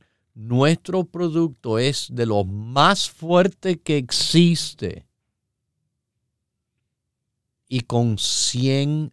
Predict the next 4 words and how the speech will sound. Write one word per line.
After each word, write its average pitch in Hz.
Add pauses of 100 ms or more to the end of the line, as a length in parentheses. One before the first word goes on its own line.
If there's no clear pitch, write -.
miligramos 117 (600)
para 123
que 120 (840)
usted, 101